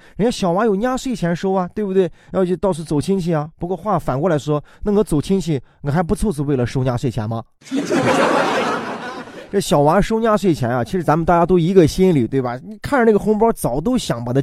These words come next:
交过来、拿过来，但是嘴上还要客套推让一下，要不然还得看一下爸爸妈妈的眼神是该收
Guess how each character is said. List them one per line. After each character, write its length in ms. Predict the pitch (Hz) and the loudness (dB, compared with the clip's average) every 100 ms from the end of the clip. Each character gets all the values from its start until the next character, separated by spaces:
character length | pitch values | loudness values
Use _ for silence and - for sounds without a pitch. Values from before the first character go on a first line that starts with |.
| - | 0
交 200 | 220 185 | -2 0
过 160 | 156 | 0
来、 100 | 123 | 0
拿 240 | 113 127 175 | -2 -4 0
过 160 | 147 | 0
来， 160 | 120 104 - - - | 0 -4 -14 -10 0
但 140 | 196 | 0
是 100 | 160 | 0
嘴 200 | 147 117 | -2 -2
上 120 | 151 | 0
还 80 | 120 | 0
要 120 | 156 | 0
客 260 | - - 202 | -2 -2 -2
套 180 | 127 117 | -2 -4
推 280 | - 233 254 | 0 0 2
让 240 | 262 156 | 0 0
一 60 | 123 | -2
下， 180 | 123 107 - - - | -6 -8 -12 -16 0
要 180 | 226 156 | 2 4
不 40 | |
然 140 | 147 156 | 2 2
还 80 | |
得 80 | 143 | 0
看 240 | - 160 131 | 0 -2 -2
一 20 | |
下 120 | 139 | -2
爸 200 | 120 156 | -2 -2
爸 80 | 123 | 0
妈 120 | 160 | 0
妈 100 | 165 | 0
的 80 | 139 | 0
眼 180 | 127 113 | 0 -2
神 220 | 175 175 | -2 -4
是 80 | 165 | -2
该 240 | 226 226 | -2 -2
收 260 | - 214 | 0 -2